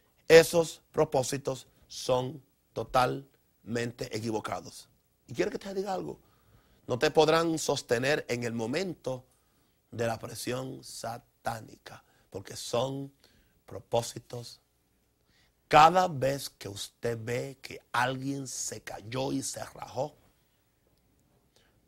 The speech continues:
busque el propósito, estaba equivocado. Y aunque él decía una cosa, pero en el corazón había otra. Y como Dios conoce el corazón,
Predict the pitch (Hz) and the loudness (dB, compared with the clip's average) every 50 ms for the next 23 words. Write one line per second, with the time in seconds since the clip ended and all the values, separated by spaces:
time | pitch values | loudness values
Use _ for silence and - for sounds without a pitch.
0 | _ _ _ _ _ _ - - 139 107 110 120 156 156 - - - _ - - | _ _ _ _ _ _ -16 -12 -10 -4 2 4 4 4 4 0 -8 _ -18 -18
1 | - - _ _ _ - - 107 107 - - - - - 131 127 - 135 - - | -18 -20 _ _ _ -12 -12 -12 -12 -12 -16 -12 -6 -4 -4 -4 -4 -8 -10 -12
2 | 131 131 - _ _ _ _ _ _ _ _ _ - - - _ - - 104 107 | -16 -18 -18 _ _ _ _ _ _ _ _ _ -20 -20 -16 _ -4 -4 -4 -4
3 | 110 107 107 - _ _ _ _ _ _ _ - - 104 98 _ _ _ - - | -6 -10 -14 -16 _ _ _ _ _ _ _ -10 -10 -10 -10 _ _ _ -18 -16
4 | 107 104 - 135 - - _ _ - - - - - _ - _ _ _ _ _ | -14 -14 -14 -14 -16 -18 _ _ -16 -14 -14 -14 -16 _ -20 _ _ _ _ _
5 | _ _ _ _ _ _ _ _ _ _ _ _ _ _ - 120 120 - - 120 | _ _ _ _ _ _ _ _ _ _ _ _ _ _ -8 -6 -6 -4 0 4
6 | 240 247 247 - 311 311 311 285 285 285 208 - 160 - - - _ _ _ _ | 6 6 8 8 8 6 8 12 12 12 12 10 6 -2 -2 -10 _ _ _ _
7 | _ _ _ _ _ _ _ - - 110 107 104 - 107 - - - - 127 117 | _ _ _ _ _ _ _ -10 -8 -8 -8 -8 -8 -8 -6 -6 -4 -4 -4 -6
8 | 117 - 98 98 104 107 120 110 - - - _ _ _ _ _ _ _ _ _ | -8 -10 -10 -8 -8 -8 -8 -10 -12 -18 -20 _ _ _ _ _ _ _ _ _
9 | _ _ _ _ _ _ _ _ _ _ _ _ _ _ _ _ _ _ _ _ | _ _ _ _ _ _ _ _ _ _ _ _ _ _ _ _ _ _ _ _
10 | _ _ _ _ - 117 - - 107 107 107 113 110 - 117 113 117 113 120 107 | _ _ _ _ -20 -18 -14 -10 -10 -8 -6 -6 -6 -6 -6 -6 -6 -6 -8 -8
11 | - 107 110 113 107 117 120 - - | -8 -8 -8 -8 -8 -10 -12 -14 -14